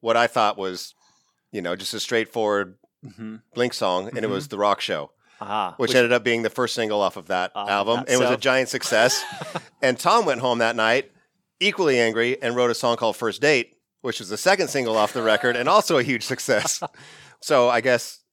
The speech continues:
Speaker 1: it, it goes, just goes to show that you kinda have to get it, get out of your own way and don't get too into your own head.
Speaker 2: You guys are also known for great music videos. First Date,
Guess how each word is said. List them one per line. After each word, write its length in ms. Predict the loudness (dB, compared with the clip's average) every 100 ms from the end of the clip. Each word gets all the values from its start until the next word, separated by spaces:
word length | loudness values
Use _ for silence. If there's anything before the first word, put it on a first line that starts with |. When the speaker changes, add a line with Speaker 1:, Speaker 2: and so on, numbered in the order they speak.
| -10
Speaker 1:
it, 240 | -10 -8
it 120 | -8 -2
goes, 260 | -2 -2
just 220 | -10 -8
goes 200 | -6 -6 -6
to 40 |
show 220 | -6 -4
that 60 | -4
you 60 |
kinda 200 | -6 -4
have 100 | -4 -6
to 60 |
get 140 | -6 -6
it, 240 | -6 -6
get 180 | -4 0
out 180 | 0 0
of 80 | 0
your 100 | -2
own 160 | -2
way 320 | 0 -2 -4 -8
and 140 | -6
don't 220 | -4 -4
get 200 | -4 -6 _ _ -10
too 200 | -6 -6
into 100 | -6
your 120 | -6
own 140 | -8 -8
head. 220 | -12 -12 _ -20
Speaker 2:
You 120 | -10
guys 200 | -4 2
are 60 | 4
also 160 | 4 2
known 180 | -6 -8
for 100 | -8
great 260 | -8 -8 -8
music 220 | -14 -14
videos. 280 | -12 -12 -4
First 300 | 0 0 0
Date, 300 | -4 -4